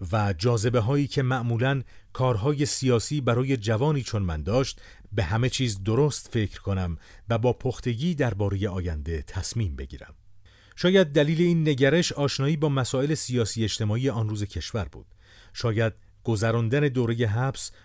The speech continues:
آن هم در کنار بزرگان عالم مبارزه بود که مرا از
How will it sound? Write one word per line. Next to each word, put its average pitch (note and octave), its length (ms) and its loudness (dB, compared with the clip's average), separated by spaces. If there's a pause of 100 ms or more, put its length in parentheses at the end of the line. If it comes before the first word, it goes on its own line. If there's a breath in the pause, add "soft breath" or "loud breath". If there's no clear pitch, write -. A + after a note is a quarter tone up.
(180 soft breath)
آن D3+ 180 4
هم C#3 220 2
در C3 160 2
کنار C3+ 340 2
بزرگان A#2 580 0
عالم B2 560 0
مبارزه G2+ 520 0
بود C#3 260 -4 (160 soft breath)
که B2+ 140 0
مرا D3+ 360 2
از A2+ 220 -2